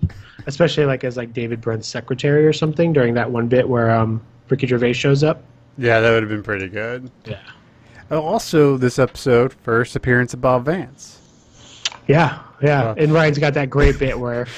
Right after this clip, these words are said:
Speaker 2: he's all like, "So what do you do, Bob?" After, like, three introductions of Bob Vance gets refrigeration.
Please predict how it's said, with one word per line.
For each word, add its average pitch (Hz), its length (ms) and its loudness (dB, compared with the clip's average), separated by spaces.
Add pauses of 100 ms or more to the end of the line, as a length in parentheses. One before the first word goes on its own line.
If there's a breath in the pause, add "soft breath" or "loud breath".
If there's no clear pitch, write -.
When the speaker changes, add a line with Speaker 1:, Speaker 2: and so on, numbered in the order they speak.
(180 loud breath)
Speaker 2:
he's 147 160 2
all 151 100 6
like, 139 180 2
"So 156 120 0
what 170 60 4
do 180 60 0
you 185 60 -2
do, 180 160 -2
Bob?" 135 260 -2
After, 127 300 -6
like, 120 240 -14 (400 soft breath)
three 165 180 -2
introductions 139 600 -6
of 113 200 -14
Bob 120 220 -4
Vance 131 260 -6
gets 117 160 -8
refrigeration. 151 480 -10